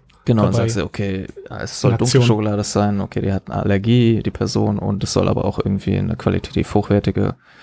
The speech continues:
Speaker 1: ähm, Schokolade sein. Und ich glaube, weil, weil Matthias, du hast ja so diesen Witz gemacht mit, ähm, quasi ein ernstzunehmendes Problem oder so.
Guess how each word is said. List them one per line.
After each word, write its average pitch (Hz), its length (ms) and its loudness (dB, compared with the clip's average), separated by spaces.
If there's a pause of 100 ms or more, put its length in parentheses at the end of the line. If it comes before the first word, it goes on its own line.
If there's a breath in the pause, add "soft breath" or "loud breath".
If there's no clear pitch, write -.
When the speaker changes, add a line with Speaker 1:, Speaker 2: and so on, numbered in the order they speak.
(400 soft breath)
Speaker 1:
ähm, 110 440 -2 (360)
Schokolade 98 460 0
sein. 101 320 2
Und - 280 -4 (340 loud breath)
ich - 80 -12
glaube, 104 180 2
weil, 98 200 4 (320)
weil 98 340 -2
Matthias, 101 360 0
du 104 60 0
hast - 140 -2
ja 98 100 2
so 90 120 -4
diesen 95 280 -4
Witz - 200 -4
gemacht 98 400 -2
mit, 101 380 -6
ähm, 95 320 -4 (460 soft breath)
quasi 98 260 0
ein 95 60 0
ernstzunehmendes 98 640 0
Problem 101 500 2
oder 98 160 -2
so. 98 160 -4